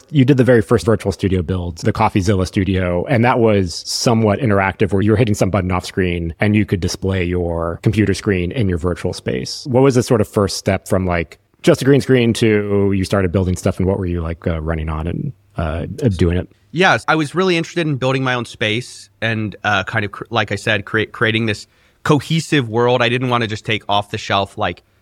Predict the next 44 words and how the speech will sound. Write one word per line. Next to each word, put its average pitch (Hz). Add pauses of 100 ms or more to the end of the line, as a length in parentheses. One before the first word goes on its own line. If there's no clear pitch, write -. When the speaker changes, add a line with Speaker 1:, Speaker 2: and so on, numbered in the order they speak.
(120)
Speaker 2:
little 107
backgrounds. 104 (200)
At 151
the 151
same 220
time, 170
I 165
didn't 175
really 165
have 147
the 131
hardware 143
to -
run 123
a 117
live, 113
like, 104
simulation 110
behind 101
me. 71 (200)
I 139
didn't 165
have 147
the 123
hardware 127
to, 110
like, 101
run 107
an 107
Unreal 107
scene 107
behind 95
me. - (300)
So -
I 165
realized 202
I'm 170
gonna 185
have 214
to 214
do 185
some 170
combination 135
of 113